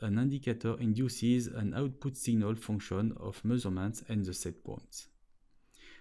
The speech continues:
This control signal is sent to the valve in order to adjust the flow rate and maintain a constant level equal to the desired value.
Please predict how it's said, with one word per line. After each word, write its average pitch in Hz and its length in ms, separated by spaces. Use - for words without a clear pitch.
This 143 240
control 113 320
signal 98 400
is 117 160
sent 104 300
to 98 80
the 90 160
valve 90 240
in 117 80
order 95 220
to 92 180
adjust 110 340
the 92 80
flow 113 380
rate 90 300
and 104 120
maintain 135 680
a 107 80
constant 135 520
level 95 240
equal 98 260
to 95 160
the 90 140
desired 92 580
value. 87 380